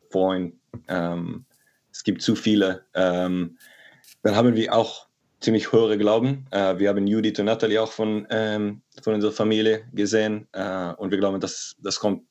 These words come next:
vor allem von internationales Dru-, Druck und, äh, von der Media her, von politische, äh, Führer überall der Welt. Ähm, dann wir, wir machen weiter mit beiden, ähm, so stark wie möglich, bis alle zurückkommen.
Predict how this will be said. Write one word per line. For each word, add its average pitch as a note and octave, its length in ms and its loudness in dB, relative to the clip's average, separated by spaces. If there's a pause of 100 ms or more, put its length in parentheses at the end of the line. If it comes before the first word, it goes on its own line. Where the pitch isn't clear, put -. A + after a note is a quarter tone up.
(100)
vor F#2+ 120 0
allem G2 200 0
von F#2+ 260 -4 (460)
internationales A2 800 0
Dru-, A2 300 -2
Druck G#2+ 480 0
und, F#2+ 300 0
äh, F2+ 420 -2
von F#2 200 -4
der F#2 100 0
Media A#2+ 340 4
her, G2+ 320 0
von F2+ 400 -6
politische, G#2+ 800 0
äh, G2 340 -2
Führer G#2 480 2
überall G2+ 320 0
der F#2+ 140 -4
Welt. G2 200 -2 (680)
Ähm, F#2+ 420 -2 (560)
dann G#2 180 2
wir, G#2+ 140 2
wir G#2+ 80 0
machen G#2+ 260 0
weiter F#2 240 -2
mit F2 180 -4
beiden, F2+ 360 -6 (140)
ähm, F2+ 600 -6 (380)
so G2 80 -2
stark F#2+ 300 0
wie G2 80 2
möglich, G2 380 0
bis F2 180 -8
alle G2 240 0
zurückkommen. A2+ 720 -2